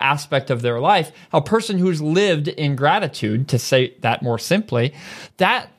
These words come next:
person leaves behind them a kind of wake of joy that is powerful. We've used these words already. We've talked about happiness. We've talked about joy. Clint, I think it's important that we tease out how,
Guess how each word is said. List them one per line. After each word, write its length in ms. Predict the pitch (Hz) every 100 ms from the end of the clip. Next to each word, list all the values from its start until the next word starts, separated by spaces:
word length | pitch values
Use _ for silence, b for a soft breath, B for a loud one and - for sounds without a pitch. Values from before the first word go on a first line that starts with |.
| _
person 580 | - 220 233 226 190 170
leaves 320 | 175 208 185
behind 540 | 185 156 156 170 180 160
them 100 | 139
a 100 | 131
kind 480 | - - 180 208 208
of 220 | 190 143
wake 300 | 139 147 -
of 220 | 139 127
joy 580 | 127 - 156 202 120 120 B B -
that 160 | 156 165
is 120 | 160
powerful. 560 | - 226 254 - 120
We've 200 | 143 156
used 260 | 170 226 220
these 220 | 196 151
words 280 | 143 147 143
already. 360 | 135 143 170 202
We've 160 | 135
talked 260 | 131 139 143
about 220 | 127 120
happiness. 520 | 135 135 147 139 127
We've 120 | 131
talked 240 | 127 123 135
about 200 | 127 123
joy. 360 | 151 139 139 139 B B -
Clint, 240 | 214 196
I 120 | 170 180
think 200 | 233 233
it's 140 | -
important 320 | 190 185 190
that 80 | 170
we 140 | 156
tease 420 | 151 - 202 190 175
out 240 | 165 156
how, 460 | - 170 185 196